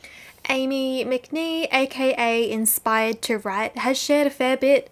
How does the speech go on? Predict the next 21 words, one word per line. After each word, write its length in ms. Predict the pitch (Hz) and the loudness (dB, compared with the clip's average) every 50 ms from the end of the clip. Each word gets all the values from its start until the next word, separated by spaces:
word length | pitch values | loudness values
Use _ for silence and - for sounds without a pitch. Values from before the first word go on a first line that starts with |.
| - | -4
um, 400 | 240 226 226 220 220 220 220 220 | -2 0 2 2 2 2 0 -2
about 440 | - 220 - 247 262 269 233 226 - 226 | -4 -2 0 2 4 4 4 2 2 0
on 240 | 220 220 226 226 | -4 -2 -2 -4
her 520 | 226 214 - - 208 202 196 202 208 214 214 | -4 -6 -6 -6 -4 -2 -2 0 0 -2 -2
Instagram 800 | - 214 214 208 - - - 214 - 202 196 190 190 190 - | -2 -4 -4 -4 -4 -4 -6 -4 -2 0 0 0 0 -2 -4
account, 640 | - 208 - - 208 180 165 180 190 - - - - - - - - - - - - - - - - - - - - | -8 -12 -8 -6 -4 -4 -4 -4 -6 -6 -8 -12 -14 -14 -16 -20 -20 -20 -20 -20 -20 -20 -20 -20 -20 -20 -14 -8 -4
about 360 | 233 240 254 247 247 247 262 | -2 0 2 2 2 0 0
how 840 | 247 240 240 247 254 254 247 247 247 247 247 247 254 247 247 233 - - - - - _ _ - - | -4 -6 -4 0 2 2 4 4 4 4 4 4 4 2 2 0 -4 -8 -12 -14 -18 _ _ -20 -16
we 260 | - 247 240 294 294 | -12 -4 0 0 0
don't 300 | 277 285 277 262 302 302 | 2 2 2 2 2 2
really 160 | 302 339 330 311 | 0 -2 0 0
allow 320 | 294 254 226 208 214 233 | 2 2 2 4 4 4
ourselves 540 | 247 262 254 - 247 226 220 214 196 - - | 2 2 0 0 -2 -2 -2 -2 -4 -6 -6
to 280 | - - - 220 214 | -6 -4 -2 -2 -2
make 540 | 202 196 190 190 196 220 - _ - - - _ _ _ _ _ _ _ _ | -2 -2 -2 -4 -4 -6 -8 _ -16 -20 -20 _ _ _ _ _ _ _ _
bad 480 | - 214 208 208 214 214 214 220 226 - _ _ _ | -2 0 2 4 4 4 2 0 -2 -6 _ _ _
art. 640 | - 220 269 302 214 196 - - - - - - - _ _ _ _ _ - - - - - - _ _ _ _ _ _ _ _ _ _ _ _ _ _ _ _ _ - | -6 -2 0 0 0 -2 -4 -8 -10 -12 -12 -12 -14 _ _ _ _ _ -20 -20 -20 -20 -20 -20 _ _ _ _ _ _ _ _ _ _ _ _ _ _ _ _ _ -6
And 440 | 247 254 262 254 254 262 254 - - - _ _ _ _ _ _ _ _ _ _ _ _ _ _ _ _ _ _ _ _ _ _ _ _ _ _ | -2 0 0 0 0 -2 -4 -6 -10 -12 _ _ _ _ _ _ _ _ _ _ _ _ _ _ _ _ _ _ _ _ _ _ _ _ _ _
you're 300 | - 254 233 277 311 320 | -14 -4 0 0 2 4
allowed 420 | 349 349 339 320 330 359 403 - - | 4 2 2 0 0 -2 -2 -4 -4
to. 520 | - - 392 359 302 220 208 202 - 247 | -4 0 2 2 2 2 2 0 -4 -8